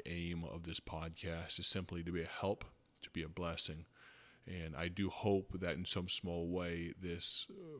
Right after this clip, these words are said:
podcast has done that. If there's something I can do personally to be a help, uh, to you in any way, please let me know. I do enjoy, uh,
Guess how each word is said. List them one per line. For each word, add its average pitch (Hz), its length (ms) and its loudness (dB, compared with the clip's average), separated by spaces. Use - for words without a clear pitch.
podcast 85 680 -2
has 80 200 -4
done 87 340 -4
that. 85 180 -4
If 95 100 -2
there's 101 160 2
something 107 380 2
I 92 180 0
can 95 220 -4
do 82 160 -4
personally 101 840 0
to 90 160 0
be 85 160 0
a 82 40 0
help, 90 380 2
uh, - 300 -16
to - 180 0
you 90 360 2
in 92 120 -4
any 92 200 0
way, 80 240 -2
please 92 260 0
let 87 160 -2
me 85 120 -6
know. 85 280 0
I 87 80 0
do 90 240 0
enjoy, 87 580 0
uh, - 380 -12